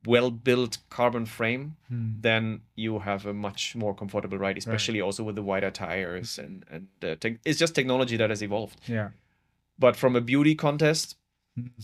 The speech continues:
Speaker 1: it's,
Speaker 2: Yeah.
Speaker 1: uh, it's that bike. Yeah, it's,
Speaker 2: Yeah.
Speaker 1: uh, it's, uh, still a dream bike, uh, to see this bling, even though everything, uh, all the components are now twenty-five years old. I mean, nineteen ninety-eight.
Speaker 2: Mm.
Speaker 1: So it is, it is old, but, uh, it works.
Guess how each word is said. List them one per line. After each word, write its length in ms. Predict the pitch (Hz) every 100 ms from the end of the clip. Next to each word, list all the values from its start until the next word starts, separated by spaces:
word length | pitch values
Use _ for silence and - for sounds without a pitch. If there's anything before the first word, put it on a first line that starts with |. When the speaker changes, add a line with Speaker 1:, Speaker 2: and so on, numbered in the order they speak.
| - 123
Speaker 1:
it's, 380 | 123 - -
Speaker 2:
Yeah. 80 | 120
Speaker 1:
uh, 60 | 110
it's 220 | 113 127 120
that 200 | 110 110
bike. 240 | 98 90
Yeah, 120 | 73
it's, 280 | 73 120 -
Speaker 2:
Yeah. 120 | 113
Speaker 1:
uh, 140 | 107 110
it's, 200 | - 127
uh, 180 | 117
still 300 | 113 139 135
a 60 | 127
dream 420 | 117 123 127 131
bike, 380 | 117 117 117 113
uh, 80 | 117
to 120 | 117
see 220 | 110 123
this 160 | 120 110
bling, 240 | 117 120 117
even 260 | 113 113
though 100 | 113
everything, 580 | 95 110 110 117 113 110
uh, 220 | 104 98 87
all 120 | 107
the 80 | 110
components 580 | 113 104 107 107 104
are 220 | 98 95 98
now 300 | 98 90 95
twenty-five 520 | - 107 101 101 98
years 180 | 104 101
old. 260 | 101 107 - _ -
I 80 |
mean, 120 | 101 104
nineteen 320 | 107 110 113
ninety-eight. 680 | 107 101 92 110 120 - - -
Speaker 2:
Mm. 120 | 120 113 _ -
Speaker 1:
So 220 | - 110
it 100 | 107
is, 360 | 107 - - -
it 120 | 113 110
is 200 | 101 -
old, 300 | 104 110 110 - _ _ _ _ _ _ _ _
but, 260 | 117 110 113
uh, 360 | 113 107 104 -
it 220 | 113 -
works. 640 | 113 123 123 - - -